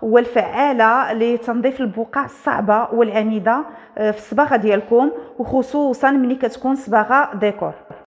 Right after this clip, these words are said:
أول حاجة غادي نبدا لكم بها وغادي نوريها لكم هما هاد البقع اللي عندي في الصباغة ديال الدروج.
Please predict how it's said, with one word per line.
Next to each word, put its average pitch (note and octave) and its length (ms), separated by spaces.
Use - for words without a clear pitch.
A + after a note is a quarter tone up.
أول D#4+ 120
حاجة D#4 240
غادي C#4+ 220
نبدا C4 180
لكم C4+ 240
بها C4+ 220
وغادي B3+ 280
نوريها B3 400
لكم C#4+ 280
هما C4 300
هاد B3 100
البقع A#3 460
اللي A#3 220
عندي A3+ 380
في - 140
الصباغة A3 440
ديال A#3+ 220
الدروج. D#3+ 400